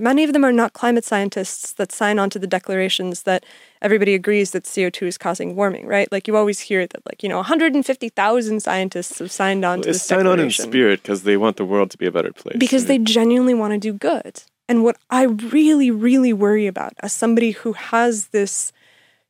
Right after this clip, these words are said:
Speaker 1: just obsession with the interconnectedness of nature and the way that humans depend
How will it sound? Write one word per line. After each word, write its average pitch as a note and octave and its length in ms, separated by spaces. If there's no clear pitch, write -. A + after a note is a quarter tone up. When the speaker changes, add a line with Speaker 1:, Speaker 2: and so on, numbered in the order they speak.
Speaker 1:
just - 680
obsession G#3 960
with G3+ 480
the G#3+ 300
interconnectedness G#3 1040
of F3 100
nature F#3+ 640
and G3+ 180
the F#3+ 120
way G3+ 160
that G3 140
humans G#3 340
depend G3 600